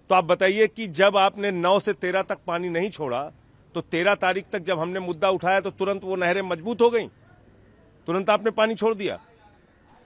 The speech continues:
जो, जो नहरें तेरह तारीख तक कमजोर थीं, वो चौदह तारीख को मजबूत हो गईं, तुरंत पानी छोड़ दिया आपने।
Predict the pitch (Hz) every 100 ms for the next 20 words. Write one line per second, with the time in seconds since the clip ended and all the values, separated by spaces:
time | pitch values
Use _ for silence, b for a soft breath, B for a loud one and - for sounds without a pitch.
0 | _ 107 135 214 190 - 139 196 220 196
1 | 160 165 170 185 220 180 175 202 - 180
2 | 190 - 202 - 170 165 220 208 151 139
3 | 156 b b 165 170 185 175 208 196 190
4 | 202 196 196 180 240 214 220 175 87 _
5 | _ _ _ _ _ 175 202 - 202 220
6 | 196 220 226 233 220 131